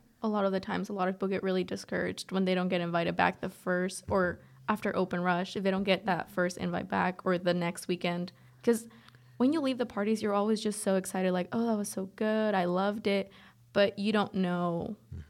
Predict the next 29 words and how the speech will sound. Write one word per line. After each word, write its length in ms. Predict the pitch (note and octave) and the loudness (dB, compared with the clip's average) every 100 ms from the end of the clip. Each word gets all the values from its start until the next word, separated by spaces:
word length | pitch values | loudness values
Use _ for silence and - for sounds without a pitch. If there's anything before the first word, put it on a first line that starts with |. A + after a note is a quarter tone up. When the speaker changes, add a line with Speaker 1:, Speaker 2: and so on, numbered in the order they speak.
| - - - | -18 -18 -18
Speaker 1:
how 320 | - G3+ F#3 | 4 6 6
that's 440 | F3+ F#3 F3+ - F#3+ | 2 -2 -2 -4 -2
really 200 | F3+ F3+ | -2 -2
gonna 200 | - - | -4 -4
go. 220 | - F3+ | -2 -2
It's, 140 | F#3 | -4
like, 140 | - - | -10 -8
fifty 300 | G3+ F#3+ G3 | -6 -6 -8
fifty. 600 | - F#3+ - F#3 F#3 F#3+ - - | -4 -6 -4 -4 -2 -4 -12 -8
And 80 | G3+ | 0
a 40 | |
lot 120 | F#3+ G3 | 2 2
of 40 | |
the 120 | F#3 | -2
times 260 | - F#3 F#3 | -2 -4 -2
when 120 | F#3 | -2
you 80 | F3+ | -2
don't, 280 | F3 F3 E3+ | -2 -2 -2
it's 180 | - - | -2 -2
really 180 | F3 | 0
disappointing. 560 | - - - - - F3+ | -2 -6 -10 -8 -4 -2
But 100 | F#3 | 0
I 60 | F#3 | 0
think 200 | G3 F#3+ | -2 -4
it's 100 | F#3 | -4
good 140 | F3+ | -8
to 60 | G#3 | -4
just 240 | F#3 F#3 | -4 -2
think, 360 | - F3+ F3+ | -2 -2 -4